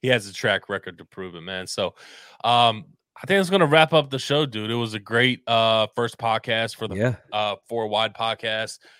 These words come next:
Speaker 1: Uh, we're both going to the Richmond race this weekend, so hopefully we get,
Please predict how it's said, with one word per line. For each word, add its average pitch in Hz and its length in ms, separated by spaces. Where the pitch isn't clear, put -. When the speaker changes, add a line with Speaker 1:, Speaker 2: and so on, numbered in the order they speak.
Speaker 1:
Uh, 107 240
we're 110 100
both 120 220
going 120 200
to 120 100
the 113 60
Richmond 113 320
race 113 180
this 107 180
weekend, 107 420
so 104 200
hopefully 135 400
we 113 180
get, 110 260